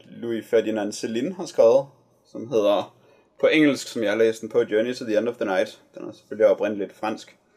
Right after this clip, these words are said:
Øh, som, øh, den er fra nitten fireogtredive, og det er en meget... Øh, misantropisk fortælling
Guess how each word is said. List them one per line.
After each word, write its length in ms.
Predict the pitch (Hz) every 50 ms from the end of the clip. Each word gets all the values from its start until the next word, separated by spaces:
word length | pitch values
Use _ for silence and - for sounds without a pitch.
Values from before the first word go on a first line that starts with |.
| _ - -
Øh, 460 | 110 113 110 104 98 98 95 95 92 90
som, 420 | - - 117 110 104 104 104 101 _ _ _ _ _ _ _ - - -
øh, 460 | 90 87 - 80 80 78 67 - - - - - - - - - - _ _ _ _ _ _ _ _ -
den 100 | 123 127
er 40 | 127
fra 60 | 143
nitten 320 | 156 175 190 190 190 185 -
fireogtredive, 460 | 180 190 - - 147 135 156 180 185 - - - - -
og 200 | - - - 107
det 80 | 113 110
er 40 | 110
en 60 | 107
meget... 680 | 104 101 104 117 135 143 135 120 104 95 92 87 87 87
Øh, 60 | 90 110 - _ _ _ _ _ _ _ _ _ _ _ _
misantropisk 880 | - 113 113 117 123 113 - 127 120 113 - 151 156 151 131 123 - -
fortælling 500 | - 113 - 139 139 135 120 104 95 92